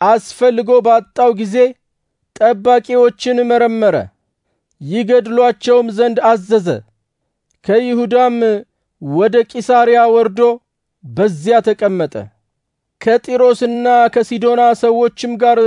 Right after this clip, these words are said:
ተጣልቶ ነበር። በአንድ ልብ ሆነውም ወደ እርሱ መጡ። የንጉሥንም ቢትወደድ ብላስጦስን እሺ አሰኝተው እርቅ ለመኑ።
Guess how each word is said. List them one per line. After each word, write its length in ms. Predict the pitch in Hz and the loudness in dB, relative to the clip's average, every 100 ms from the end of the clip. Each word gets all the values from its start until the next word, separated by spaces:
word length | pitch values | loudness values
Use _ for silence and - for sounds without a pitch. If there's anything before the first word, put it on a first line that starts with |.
| 220 | 0
ተጣልቶ 520 | 226 233 220 214 - 233 | 0 2 0 -2 -2 0
ነበር። 340 | 226 202 165 143 - _ _ _ _ _ _ _ | 2 0 -2 -4 -8 _ _ _ _ _ _ _
በአንድ 540 | 131 190 254 254 247 226 | -2 0 2 0 0 0
ልብ 220 | 233 208 | -2 0
ሆነውም 460 | 226 233 233 240 240 233 220 | 0 0 2 2 2 0 2
ወደ 200 | 226 220 240 | 2 2 0
እርሱ 240 | 233 - 240 | 0 -2 -4
መጡ። 260 | 226 214 - 143 107 _ _ _ _ _ _ _ - | -2 -2 -6 -12 -12 _ _ _ _ _ _ _ -10
የንጉሥንም 840 | 156 220 240 214 233 240 240 247 240 220 | -2 -2 -2 -4 -4 -2 -2 0 0 0
ቢትወደድ 720 | 196 233 233 233 202 240 202 214 226 _ _ _ _ | -2 -6 -2 -2 0 -2 0 -4 -6 _ _ _ _
ብላስጦስን 920 | 127 135 233 240 - - 226 220 254 233 | -8 -2 2 0 -2 -4 -4 0 0 0
እሺ 220 | 220 - - 240 233 | -2 -6 -8 -4 0
አሰኝተው 680 | 214 - 233 233 233 226 240 - _ _ _ _ _ _ - | -2 0 -2 -2 -2 -2 -2 -8 _ _ _ _ _ _ 0
እርቅ 280 | 226 233 240 | 0 0 -2
ለመኑ። 360 | 220 208 180 | 0 0 -2